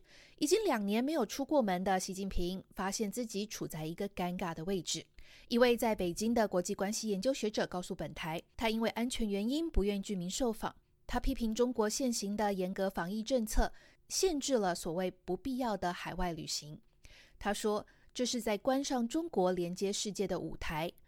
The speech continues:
所有人都很清楚。他还说：“不要说去达沃斯了，连小区的门都出不了。”他说：“中国正在自己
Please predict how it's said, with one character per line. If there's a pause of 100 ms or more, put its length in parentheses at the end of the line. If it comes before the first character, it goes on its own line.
(160)
所
有
人
都
很
清
楚。 (320)
他
还
说： (300)
“不
要
说
去
达
沃
斯
了， (140)
连
小
区
的
门
都
出
不
了。” (220)
他
说：
“中
国
正
在
自
己